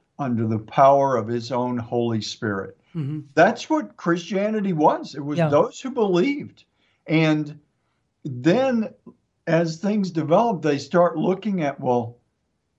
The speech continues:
Speaker 1: okay, how does this work? And who is Jesus really?
Speaker 2: Yeah.
Speaker 1: Some of the, the early,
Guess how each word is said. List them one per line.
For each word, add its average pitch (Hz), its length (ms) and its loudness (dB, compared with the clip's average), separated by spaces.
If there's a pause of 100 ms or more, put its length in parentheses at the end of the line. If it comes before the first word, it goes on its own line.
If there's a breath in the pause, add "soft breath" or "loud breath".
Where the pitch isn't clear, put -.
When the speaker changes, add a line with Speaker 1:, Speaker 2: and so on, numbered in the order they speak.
Speaker 1:
okay, 143 260 -2
how 143 240 2
does 220 180 -2
this 196 160 -4
work? 202 400 0
And 120 260 -4 (260)
who 240 400 0
is 220 220 2
Jesus 170 540 -2
really? 170 380 0 (320)
Speaker 2:
Yeah. 151 260 -2 (160)
Speaker 1:
Some 190 300 2
of 214 140 2
the, 127 300 2 (300)
the 143 180 2
early, 175 540 2